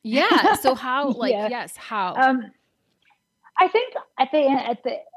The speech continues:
Speaker 2: the end of the day, well, just at my, at the core of me, I think there's a part of, I'm just happy to be here. And I,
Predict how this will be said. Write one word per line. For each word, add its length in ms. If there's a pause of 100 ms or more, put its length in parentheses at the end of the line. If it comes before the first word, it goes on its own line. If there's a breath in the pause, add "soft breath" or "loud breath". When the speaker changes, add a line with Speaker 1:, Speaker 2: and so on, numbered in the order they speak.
(340)
Speaker 2:
the 140
end 160
of 80
the 60
day, 340 (100)
well, 320
just 180
at 60
my, 140
at 120
the 120
core 560
of 120
me, 180
I 140 (120)
think 180 (100)
there's 200
a 60
part 380
of, 160
I'm 100
just 160
happy 280
to 100 (140)
be 240
here. 440 (640 soft breath)
And 140
I, 80